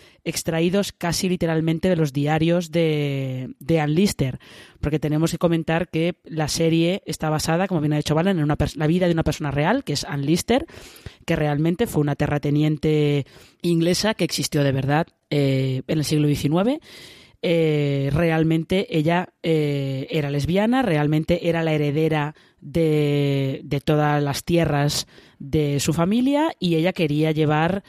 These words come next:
las tierras como las llevaban, pues, todos los demás aristócratas rurales ingleses, ¿no? Lo que pasa es que estaba mal visto en su caso porque ella era una mujer y dejó millones y millones de, de palabras escritas en unos diarios muy voluminosos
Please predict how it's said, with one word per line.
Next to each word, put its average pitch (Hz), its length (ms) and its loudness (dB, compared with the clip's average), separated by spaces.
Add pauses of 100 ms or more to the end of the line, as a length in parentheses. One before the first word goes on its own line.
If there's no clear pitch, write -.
(220)
las 143 200 -6
tierras 180 320 0
como 165 160 -2
las 151 160 0
llevaban, 147 460 0 (260)
pues, - 260 -12 (280)
todos 170 240 2
los 165 120 2
demás 151 460 0 (300)
aristócratas 156 580 0
rurales 156 300 0
ingleses, 175 480 0
¿no? 175 60 0
Lo 208 80 2
que - 100 -4
pasa 156 140 -2
es - 60 -4
que - 60 -6
estaba 147 300 -2
mal 156 180 2
visto 180 400 0 (300)
en 180 100 0
su 214 140 2
caso - 260 0
porque 170 260 -2
ella 151 200 2
era 156 240 0
una 151 180 0
mujer 240 320 0 (420)
y 240 280 0 (100)
dejó 190 560 0 (140)
millones 160 640 0
y 185 40 0
millones 175 440 2
de, 156 500 2
de 156 140 0
palabras 160 600 0
escritas 175 420 -2
en 160 80 0
unos 151 200 2
diarios 151 460 0
muy 147 120 2
voluminosos 160 720 0